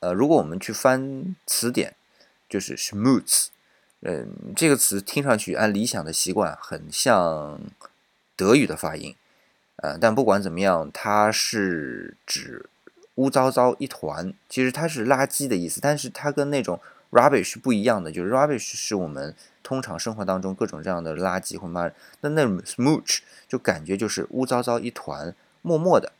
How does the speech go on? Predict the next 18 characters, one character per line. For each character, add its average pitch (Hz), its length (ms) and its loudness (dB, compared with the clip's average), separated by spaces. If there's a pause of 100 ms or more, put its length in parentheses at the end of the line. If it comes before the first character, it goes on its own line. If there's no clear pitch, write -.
(220)
所 113 200 4
以， 92 480 0 (140)
而 123 140 4
再 147 200 6
加 139 120 4
上 135 220 0
我 90 60 2
们 82 160 -2
后 - 160 4
来 95 100 4
就 90 120 0
知 - 140 -8
道 90 140 2
啊， 71 260 -6
这 113 220 2
个 78 420 2 (240)
Prochlorococcus 117 1040 2
是 - 320 -2